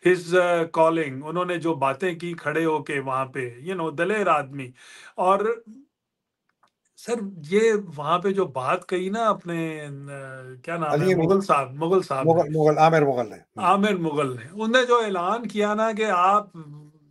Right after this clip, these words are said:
Speaker 1: you know, ये हमारे द-, हैं, अ, द-, मैं, मुझे अब ज़हन से फिर मैं भी टेरेबल हूँ, मैं जुमला निकल जाता है। अ, इमरान खान को उन्होंने कहा कि द-, अ,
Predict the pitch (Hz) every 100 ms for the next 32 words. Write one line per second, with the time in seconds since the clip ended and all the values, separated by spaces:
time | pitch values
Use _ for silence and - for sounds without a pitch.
0 | 170 185 208 180 196 190 160 156 160 180
1 | 185 180 165 156 147 147 156 151 147 135
2 | 139 143 139 135 135 131 143 135 143 139
3 | 143 143 143 135 151 160 151 151 160 135
4 | 143 156 156 147 - 147 156 156 160 156
5 | 170 160 147 147 165 160 151 175 165 160
6 | 180 175 180 - - - - 175 165 160
7 | 165 175 160 160 180 196 165 180 208 202
8 | 185 180 180 175 175 208 208 208 202 190
9 | 170 165 160 156 151 151 156 - 147 139
10 | 135 139